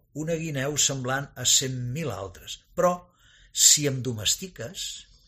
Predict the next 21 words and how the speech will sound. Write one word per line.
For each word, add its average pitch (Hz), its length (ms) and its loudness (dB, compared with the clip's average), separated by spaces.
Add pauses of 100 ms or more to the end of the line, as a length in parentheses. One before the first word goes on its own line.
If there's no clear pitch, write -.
(280)
tindrem 120 520 -8
necessitat 107 720 0
l'un 107 220 -12
de 95 100 -12
l'altre. 90 480 -12 (300)
Tu - 180 -10
seràs 135 520 2
per 113 200 -8
a 104 100 -4
mi 151 200 -8 (420)
única 139 400 -8
al 92 80 -10
món. 87 320 -16 (440)
Jo 107 220 -6
seré 104 360 0
per - 180 -16
a 95 80 -12
tu 113 220 -12 (180)
única 95 460 -10
al 87 100 -14
món». - 240 -18